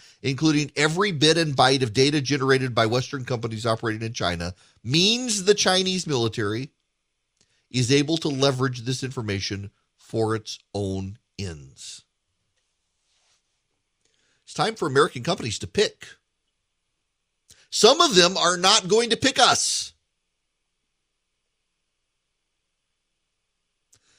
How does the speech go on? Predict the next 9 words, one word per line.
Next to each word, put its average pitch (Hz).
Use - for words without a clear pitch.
Some 180
of 143
them 110
are 107
not. 123
That's 151
just -
the 110
reality. 92